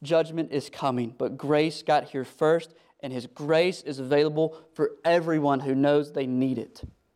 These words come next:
Friends, if you're here and you're not yet a follower of Jesus Christ, you'd like to know more about what it means to follow Jesus Christ,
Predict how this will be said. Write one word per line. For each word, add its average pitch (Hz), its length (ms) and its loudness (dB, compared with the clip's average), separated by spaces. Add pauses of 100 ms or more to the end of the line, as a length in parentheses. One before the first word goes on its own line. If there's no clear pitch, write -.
(680)
Friends, 151 200 0
if 147 100 -4
you're 180 100 2
here 156 180 4
and 147 60 0
you're 151 80 2
not 143 260 2
yet - 160 2
a 131 40 -2
follower 139 300 2
of 123 60 -4
Jesus 131 200 -4
Christ, 135 380 -2
you'd 170 120 -4
like 175 120 0
to 175 80 -4
know 156 160 2
more 147 220 2
about 143 260 0
what 143 180 2
it 123 140 0
means 139 300 0
to 139 100 -8
follow 139 320 0
Jesus 139 280 -6
Christ, 139 380 0